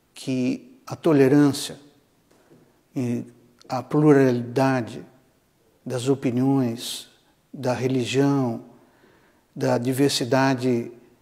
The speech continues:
das pessoas em sexo, raça, cor, são partes fundamentais da democracia. E toda vez que a violência cresce, a democracia e a liberdade diminuem.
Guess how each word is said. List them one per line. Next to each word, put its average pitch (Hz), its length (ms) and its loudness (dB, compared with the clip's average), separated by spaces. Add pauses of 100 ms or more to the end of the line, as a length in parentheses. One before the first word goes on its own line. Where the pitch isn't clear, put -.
(280)
das 127 160 -4
pessoas 131 680 -2
em 117 120 -8
sexo, - 800 -2 (140)
raça, 139 540 -2
cor, - 580 -4 (600)
são 147 220 -6
partes 151 420 -4
fundamentais 131 680 -2
da 117 60 -4
democracia. 110 800 -8 (1000)
E 131 80 -12
toda 185 320 4
vez 127 680 -2 (420)
que - 120 -2
a - 20 2
violência 131 680 0
cresce, - 640 -6 (1080)
a 127 60 -12
democracia 131 1080 0 (320)
e 131 80 0
a 131 60 4
liberdade 123 840 -4 (240)
diminuem. 123 640 -2